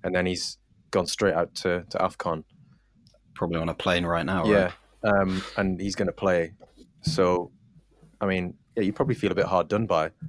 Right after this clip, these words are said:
Speaker 1: like, if you were Ondoa.
Speaker 2: And he has his history with the national team, right? He, um, had a bit of beef with the camp for, um,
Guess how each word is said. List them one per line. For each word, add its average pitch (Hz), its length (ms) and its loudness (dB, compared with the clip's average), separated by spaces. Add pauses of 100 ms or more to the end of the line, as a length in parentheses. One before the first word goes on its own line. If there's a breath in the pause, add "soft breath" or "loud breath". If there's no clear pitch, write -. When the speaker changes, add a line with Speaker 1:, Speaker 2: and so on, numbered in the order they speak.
(320)
Speaker 1:
like, 87 180 0 (300)
if - 160 -14
you 90 80 -2
were 87 180 2
Ondoa. 85 440 -2 (2000 loud breath)
Speaker 2:
And 117 100 8
he 120 60 12
has 131 180 10
his 104 140 6
history 95 360 4
with 80 120 -4
the 82 60 -4
national 87 400 -2
team, 76 280 -4
right? 90 180 -2
He, 87 260 0
um, 80 320 -2 (540 soft breath)
had 90 160 -2
a 85 40 -2
bit 80 160 -2
of 80 140 -10
beef 87 300 -4
with 85 80 -2
the 80 60 -4
camp 92 340 0
for, 87 420 -4 (220 loud breath)
um, 85 440 -4